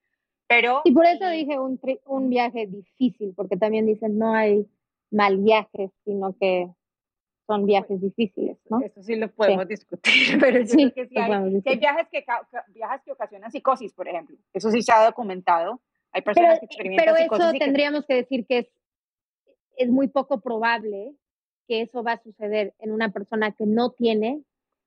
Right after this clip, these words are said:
Speaker 2: ese, ese background
Speaker 1: Es
Speaker 2: de
Speaker 1: poco,
Speaker 2: haber tenido.
Speaker 1: es poco probable, y, y, pero sí se ha documentado y también se ha documentado, por ejemplo, personas que perpetúan o que continúan con un, eh, eh, trastornos de alucinaciones,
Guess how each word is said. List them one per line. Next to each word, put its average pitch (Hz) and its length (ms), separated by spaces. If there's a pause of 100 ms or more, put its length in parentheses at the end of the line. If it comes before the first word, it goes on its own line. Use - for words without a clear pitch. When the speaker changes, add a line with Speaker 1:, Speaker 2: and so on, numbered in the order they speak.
(120)
Speaker 2:
ese, 220 840 (180)
ese 233 280
background 202 520 (600)
Speaker 1:
Es 214 140
Speaker 2:
de 202 120
Speaker 1:
poco, 247 60 (100)
Speaker 2:
haber 202 60 (100)
tenido. 240 340
Speaker 1:
es 247 60
poco 262 220
probable, 233 640 (380)
y, 226 280
y, 226 100
pero 220 200
sí 208 120
se 233 120
ha 233 100
documentado 247 720
y 262 40
también 190 280
se 214 80
ha 208 60
documentado, 202 540
por 208 120
ejemplo, 180 220
personas 185 460
que 185 340 (160)
perpetúan 214 800
o 214 80
que 196 120
continúan 190 680
con 208 220
un, 175 200
eh, 185 280 (500)
eh, 196 220
trastornos 247 1120
de 214 560
alucinaciones, 202 1040